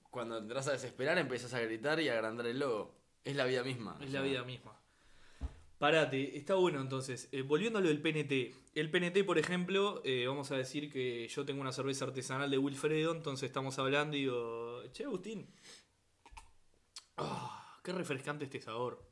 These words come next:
Speaker 2: Y vos me decís, "¿Qué sabor, no?". Y yo te digo,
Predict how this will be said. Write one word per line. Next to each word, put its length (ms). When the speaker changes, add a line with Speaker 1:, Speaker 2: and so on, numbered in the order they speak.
Speaker 2:
Y 100
vos 120
me 80
decís, 220
"¿Qué 120
sabor, 380
no?". 320
Y 80
yo 180
te 80
digo, 300